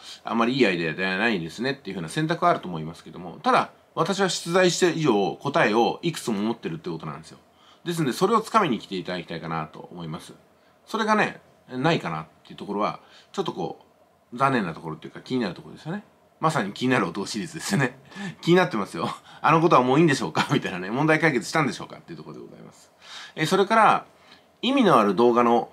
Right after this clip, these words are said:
価値とか意味っていうふうに書かれてましたね。どうしたら人が見て意味のある動画を作れるだろうかっていうのはありますけども、まさにこの気になる男シリーズって、私とタカさんの、こう、二人で語っているやりとりなんですよね。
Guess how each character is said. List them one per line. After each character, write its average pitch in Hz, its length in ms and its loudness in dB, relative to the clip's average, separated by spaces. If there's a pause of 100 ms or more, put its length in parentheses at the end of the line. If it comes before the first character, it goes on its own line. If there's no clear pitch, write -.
価 156 120 -2
値 - 140 -6
と - 80 -4
か 101 80 -2
意 123 100 2
味 123 120 4
っ 82 40 -2
て - 140 -12
い 90 40 -6
う - 20 -12
ふ - 20 -12
う 92 40 -4
に 82 100 -4
書 - 60 -18
か 107 160 -4
れ 92 60 -6
て 82 80 -14
ま 78 120 -12
し - 80 -20
た 123 80 -6
ね。 160 200 -2 (540)
ど 220 180 2
う 247 60 4
し - 80 -4
た 131 80 2
ら 104 120 2
人 135 200 -6
が 135 100 4
見 139 120 0
て 123 80 0
意 123 100 4
味 139 100 2
の 98 100 2
あ 87 40 -2
る 80 80 -6
動 95 180 0
画 95 120 0
を 85 100 -8
作 - 160 -6
れ 113 60 0
る 90 80 -6
だ 80 100 -10
ろ 73 100 -10
う - 40 -20
か 82 100 -16
っ 82 40 -18
て - 80 -20
い - 20 -18
う 85 40 -12
の 82 40 -10
は 78 60 -10
あ 78 40 -10
り 87 60 -10
ま 101 100 -4
す - 100 -10
け - 60 -14
ど - 60 -14
も、 175 200 -8
ま 214 140 2
さ 202 140 0
に 120 280 -2 (280)
こ 160 100 0
の 156 120 2
気 - 120 -2
に 196 60 2
な 254 100 4
る 175 60 4
男 101 220 -2
シ 113 160 0
リ 104 80 0
ー - 20 -14
ズ 85 80 -14
っ - 20 -16
て、 98 440 -2 (500)
私 196 260 0
と 220 100 -8
タ 233 120 2
カ 202 80 -4
さ 120 100 -2
ん 90 140 -4
の、 104 260 -4 (440)
こ - 280 -10
う、 - 100 -20
二 240 200 0
人 247 80 0
で - 200 -2 (300)
語 147 160 0
っ - 80 -2
て 127 140 -2
い 123 80 4
る 117 340 2
や 127 140 0
り 117 80 0
と 110 80 -4
り 87 80 -4
な 82 100 -6
ん 73 60 -10
で 71 60 -14
す - 40 -18
よ 101 80 -10
ね。 202 160 -6